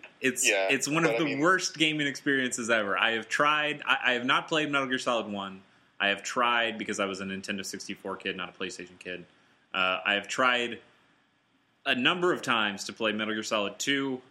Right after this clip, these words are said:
Speaker 1: Uh, I, I had Substance for the original Xbox, um,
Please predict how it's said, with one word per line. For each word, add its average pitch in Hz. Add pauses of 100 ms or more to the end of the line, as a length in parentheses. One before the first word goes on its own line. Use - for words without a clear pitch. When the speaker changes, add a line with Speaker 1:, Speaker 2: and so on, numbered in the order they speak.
Speaker 1:
Uh, -
I, 90
I 98
had 95
Substance 113
for -
the 95
original 101
Xbox, 107 (420)
um, 85